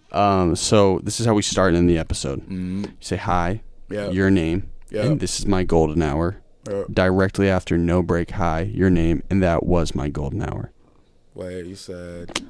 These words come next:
Speaker 2: "Hi, my name's Latrell James, and this is my golden hour." And what was the second half?
Speaker 1: "Hi, I'm Latrell James, and that was my
Speaker 2: Oh,
Speaker 1: golden
Speaker 2: you're
Speaker 1: hour."
Speaker 2: good. You want me to do those two?
Speaker 1: Yeah, but I'd put your sauce on it, bro.
Speaker 2: Nah, I'm really chill, bro. I don't do too much.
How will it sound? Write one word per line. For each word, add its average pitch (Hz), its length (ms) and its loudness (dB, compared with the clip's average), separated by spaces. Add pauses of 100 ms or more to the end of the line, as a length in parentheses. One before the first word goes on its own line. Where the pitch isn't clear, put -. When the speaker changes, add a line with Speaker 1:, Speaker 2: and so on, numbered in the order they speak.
(120)
Speaker 2:
"Hi, 98 300 -8
my 95 140 -8
name's 98 300 -8
Latrell 90 400 -10
James, 92 560 -10 (100)
and 87 100 -16
this 92 140 -14
is 92 60 -12
my 90 180 -12
golden 92 380 -10
hour." 98 300 -8 (1080)
And 90 200 -12
what 90 100 -10
was 90 100 -12
the 92 40 -18
second 92 280 -12
half? 101 360 -14 (200)
Speaker 1:
"Hi, 120 160 -4
I'm 76 120 -2
Latrell - 260 -8
James, - 300 -8
and - 140 -6
that 101 240 -10
was - 500 -14
my - 80 -14
Speaker 2:
Oh, - 20 -12 (120)
Speaker 1:
golden 95 100 -8
Speaker 2:
you're 107 100 -6
Speaker 1:
hour." 101 40 -8
Speaker 2:
good. 92 240 -10
You 92 60 -12
want 92 100 -8
me 90 60 -6
to 87 60 -8
do 90 100 -8
those 98 180 -8
two? 117 180 -14 (460)
Speaker 1:
Yeah, - 200 -4
but 69 260 -2
I'd 98 140 0
put 131 120 4
your 101 100 2
sauce 80 360 -4
on 58 120 -10
it, - 100 -16
bro. 50 220 -14 (520)
Speaker 2:
Nah, 98 260 -10
I'm 92 120 -10
really 92 200 -10
chill, 92 260 -6
bro. 87 200 -12
I 90 40 -12
don't 92 160 -8
do 90 120 -12
too 87 140 -12
much. 90 420 -12